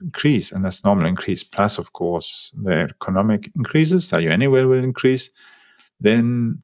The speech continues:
you have a problem because your margins, your accounting, your cal-, cost calculation and other things are not going the right way.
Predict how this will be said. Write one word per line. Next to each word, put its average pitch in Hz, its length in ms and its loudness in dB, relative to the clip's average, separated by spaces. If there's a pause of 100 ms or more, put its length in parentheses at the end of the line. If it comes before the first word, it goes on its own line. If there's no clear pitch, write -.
you 110 160 4
have 120 220 -2
a - 140 -16
problem 131 340 0 (380)
because 92 500 -2
your 78 340 -2 (180)
margins, 123 800 0
your - 120 -18
accounting, 110 680 0
your 92 300 -10
cal-, - 320 -14
cost - 220 -2
calculation 90 580 0
and 85 80 -2
other 92 180 0
things 87 320 -6
are 92 60 -6 (100)
not - 180 -6 (460)
going 104 220 4
the 95 80 2
right 92 220 2
way. 120 200 -2